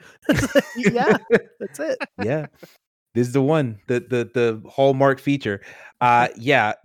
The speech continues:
Speaker 2: I mean, Grin was like, <sighs> I, I really wanna look up, like, their Wikipedia to just see, like,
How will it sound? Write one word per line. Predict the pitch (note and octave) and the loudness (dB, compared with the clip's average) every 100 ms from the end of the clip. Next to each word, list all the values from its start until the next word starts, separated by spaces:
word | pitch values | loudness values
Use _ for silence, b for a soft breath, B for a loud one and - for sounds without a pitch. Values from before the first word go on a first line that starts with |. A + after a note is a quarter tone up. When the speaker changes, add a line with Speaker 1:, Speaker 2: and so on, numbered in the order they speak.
| - | -2
Speaker 2:
I | F#3 | -2
mean, | D4+ D#3 | 0 -4
Grin | C3 A#3 E4 | -2 -2 0
was | A#3+ C3 | -4 -2
like, | C3+ B2 A2+ - _ _ | 0 0 -2 -10 _ _
<sighs> | - - - | -20 -20 -10
I, | D3+ | -6
I | C3 | -4
really | C3+ D#3+ F#3+ | -4 -4 -4
wanna | B2+ A2 | -6 -6
look | G2+ G2+ G2+ | -8 -10 -14
up, | - | -18
like, | F#2+ G2 | -18 -16
their | G2+ | -14
Wikipedia | G2+ G2 G2+ G2+ G#2+ G2 | -16 -18 -16 -14 -12 -14
to | F#2 | -14
just | F#2+ - | -16 -16
see, | G#2+ F#2+ | -16 -14
like, | F#2 F#2 | -14 -16